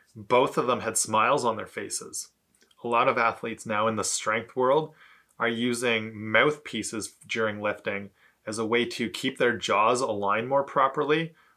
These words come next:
which helps with the nervous system performing as best as possible. And while these mouthpieces keep the jaw tight, it's not the same as gritting down because it's allowing the mouth to stay open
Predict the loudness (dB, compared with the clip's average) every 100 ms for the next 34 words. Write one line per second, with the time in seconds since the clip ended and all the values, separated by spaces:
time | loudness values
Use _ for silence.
0 | -2 -2 0 0 0 0 -2 2 2 0
1 | -8 -4 0 2 2 -2 -4 -6 -10 -12
2 | -8 -2 0 0 -4 -8 _ _ -8 -8
3 | -2 0 0 -4 -10 0 0 0 0 -2
4 | -2 -8 _ _ _ _ -6 0 4 6
5 | 6 2 0 -4 0 2 2 0 -8 -6
6 | -6 -6 -8 -4 -6 -4 0 4 6 4
7 | 0 0 2 2 -4 _ -20 _ -6 -4
8 | -4 -4 2 4 4 2 -2 0 -2 -4
9 | -6 -6 0 2 4 2 -2 2 2 4
10 | 0 -2 -14 -20 _ -8 -2 0 0 -2
11 | -2 0 2 4 4 2 -2 -8 -10 -8
12 | -6 -8 -10 -2 2 2 0 -8 -6 0
13 | 0 0 2 2 2 0 0 -4